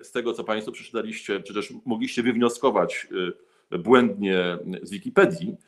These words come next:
E, natomiast uważam, że, e, e, że polityk ma prawo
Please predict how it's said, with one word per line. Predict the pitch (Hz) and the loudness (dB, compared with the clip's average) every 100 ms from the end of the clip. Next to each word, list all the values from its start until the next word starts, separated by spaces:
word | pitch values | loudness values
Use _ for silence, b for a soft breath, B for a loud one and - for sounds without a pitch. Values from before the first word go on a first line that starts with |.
| b b - | b b 2
E, | 107 101 101 101 101 - - | 4 6 4 2 -4 -10 -6
natomiast | 117 170 175 - _ _ _ - | -4 -2 -4 -8 _ _ _ -6
uważam, | 123 190 185 156 | 2 2 2 -2
że, | 107 110 101 95 - _ _ - | -2 -2 -2 -4 -10 _ _ -4
e, | |
e, | 98 90 87 87 - 90 87 - 90 90 | -2 0 -4 -10 -12 -8 -8 -6 -6 -4
że | 120 | -4
polityk | 117 151 185 143 | 0 2 0 2
ma | 180 | 0
prawo | - 139 117 - 67 - | 2 0 0 -2 -12 -12